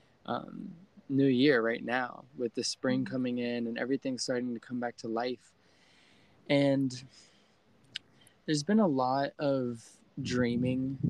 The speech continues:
Speaker 1: and imagination and just being in this beautiful headspace of, like, what's to come in this next year for me, um, and what I wanna create, what feels right to me.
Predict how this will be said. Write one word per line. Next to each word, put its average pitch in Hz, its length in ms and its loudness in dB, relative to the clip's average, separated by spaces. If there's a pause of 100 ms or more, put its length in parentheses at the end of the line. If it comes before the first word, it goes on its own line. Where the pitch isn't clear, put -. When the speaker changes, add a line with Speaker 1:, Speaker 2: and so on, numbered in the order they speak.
(140)
Speaker 1:
and 120 500 0
imagination 120 1300 -2
and 117 560 -4 (460)
just - 380 -6 (320)
being 151 280 6
in 156 120 2
this 139 160 -2
beautiful 135 420 0
headspace 123 640 -4
of, 120 180 -6
like, 123 200 -2
what's 123 240 -6
to 131 100 -4
come 120 380 -2
in 120 120 -2
this 120 220 -4
next 123 260 -6
year 123 160 -2
for - 140 -16
me, 120 400 -4 (580)
um, - 340 -12
and 127 180 -4
what 123 140 2
I 123 120 0
wanna 123 200 -2
create, 143 720 2
what - 260 -4
feels 131 240 -4
right 139 240 0
to 143 100 -6
me. 131 360 -2